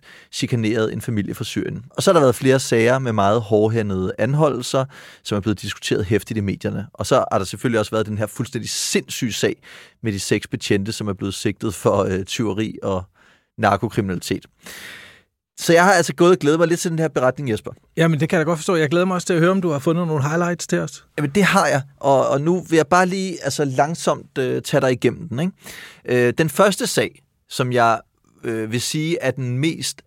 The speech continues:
Speaker 1: alvorlige, øh, den handler om fire betjente, som kører efter en bilist, som de vil have til at stoppe. Det vil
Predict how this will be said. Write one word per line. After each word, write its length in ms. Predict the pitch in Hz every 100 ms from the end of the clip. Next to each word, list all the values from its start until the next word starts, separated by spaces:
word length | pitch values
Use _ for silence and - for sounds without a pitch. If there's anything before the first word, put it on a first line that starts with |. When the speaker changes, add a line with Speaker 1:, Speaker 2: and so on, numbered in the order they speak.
| -
Speaker 1:
alvorlige, 640 | 143 127 - 101 101 - - _ - - _ -
øh, 200 | 110 110
den 140 | 151 143
handler 300 | 147 151 160
om 240 | - 110
fire 300 | - 151 151
betjente, 480 | 143 - - 151 190
som 200 | - 120
kører 300 | - 117 110
efter 300 | 127 123 - -
en 220 | - 87 - _ -
bilist, 420 | 95 139 175 -
som 260 | - 170
de 100 | 147
vil 80 | 147
have 60 | 147
til 160 | 139
at 80 | 139
stoppe. 400 | - 104 - - - _
Det 120 | - 107
vil 160 | 120